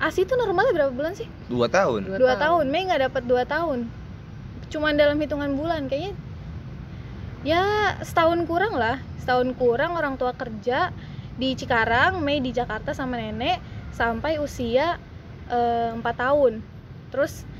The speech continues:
Speaker 1: usia lima tahun pulang ke Cikarang. Jadi ketemu orang tua tuh cuman seminggu sekali.
Speaker 2: Hmm.
Speaker 1: Nah, di situ kayaknya waktu ngerasa, eh, di situ ngerasanya kayak down banget ya pas adik lahir. Pas punya adik,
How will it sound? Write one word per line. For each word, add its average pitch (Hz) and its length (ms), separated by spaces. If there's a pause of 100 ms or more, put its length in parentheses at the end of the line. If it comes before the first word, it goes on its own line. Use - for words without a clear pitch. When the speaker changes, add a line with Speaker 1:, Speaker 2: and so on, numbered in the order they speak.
(360)
Speaker 1:
usia 254 260
lima 254 260
tahun 262 320
pulang 262 300
ke 247 100
Cikarang. 240 600
Jadi 302 200
ketemu 370 260
orang 302 220
tua 285 160
tuh 370 140
cuman 330 300
seminggu 285 280
sekali. 294 480 (180)
Speaker 2:
Hmm. 139 540 (180)
Speaker 1:
Nah, 247 180
di 247 80
situ 269 220
kayaknya 339 460
waktu 330 220
ngerasa, 262 500
eh, 285 320
di 262 120
situ 302 160
ngerasanya 349 480
kayak 311 280
down 254 200
banget 233 260
ya 349 100
pas 339 160 (140)
adik 254 260
lahir. 285 520 (560)
Pas 240 140
punya 226 380
adik, 254 240